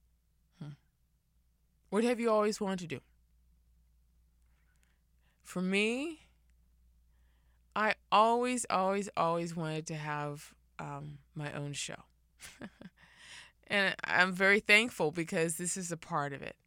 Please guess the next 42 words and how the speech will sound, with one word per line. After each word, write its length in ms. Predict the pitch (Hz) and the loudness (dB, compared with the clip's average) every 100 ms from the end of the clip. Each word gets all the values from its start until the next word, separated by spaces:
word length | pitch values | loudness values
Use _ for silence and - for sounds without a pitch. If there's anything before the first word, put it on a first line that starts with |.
| _ - - - | _ -20 -20 -12
And 160 | - 170 | -4 4
I 120 | 147 | 6
used 280 | 185 202 - | 6 2 -2
to 80 | 190 | -6
watch, 480 | 170 165 175 160 - | 0 4 6 6 2
uh, 180 | 165 156 | -2 -2
T 160 | - 196 | -4 -4
V 140 | 180 | -6
when 140 | 175 | -4
I 100 | 165 | -2
was 140 | 160 156 | -2 -4
younger, 260 | 151 151 | -4 -4
thinking 300 | 151 151 147 | -6 -6 -6
to 80 | 147 | -8
myself, 440 | 147 143 143 156 156 | -6 -4 -4 -6 -4
"I, 120 | 190 107 | -6 -2
I 180 | - 110 110 - | -2 -2 -4 -10
wanted 340 | 214 277 330 | -8 -6 -6
to 60 | 302 | -6
be 100 | 330 | -6
on 100 | 285 | -6
T 160 | 294 | -8
V, 160 | 302 302 | -6 -6
I 40 | |
want 160 | 269 269 | -6 -8
to 60 | |
be 100 | 269 | -10
on 80 | - | -12
T 120 | 247 | -10
V." 160 | 262 269 _ _ _ _ _ _ _ _ _ _ - - - - - - | -14 -14 _ _ _ _ _ _ _ _ _ _ -20 -20 -20 -20 -10 -2
And 80 | |
so 160 | 220 262 | 2 2
this 360 | 196 311 349 - | 4 4 4 2
week, 300 | 175 143 165 | -2 -4 0
what 140 | 165 | 2
I'm 260 | 185 220 240 | 2 0 -2
going 240 | 254 269 | -2 0
to 80 | 277 | -2
do 380 | 202 147 135 - | -2 -2 -4 -6
is 400 | - 180 185 185 - 180 | -2 0 2 0 -2 -2
develop 560 | 208 196 214 226 226 - | 0 2 4 4 0 -2
that 300 | 175 160 | -2 -2